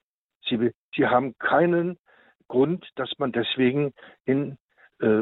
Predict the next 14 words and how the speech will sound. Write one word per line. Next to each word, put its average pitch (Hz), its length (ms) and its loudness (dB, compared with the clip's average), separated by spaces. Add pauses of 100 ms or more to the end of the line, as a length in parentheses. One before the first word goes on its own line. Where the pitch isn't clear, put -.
Unruhe 156 440 4
gerät. 104 360 -6 (1700)
Der 123 120 4
letzte 185 340 0
Einwand, 180 460 2 (580)
jüdischer 135 400 -2
Midrash, 147 500 0 (120)
führt 165 180 2
auch 147 200 -2
noch 139 240 -2
dazu, 135 520 -4 (440)
dass 120 180 -2 (580)
vielerorts 147 840 0 (100)
bis 123 140 -2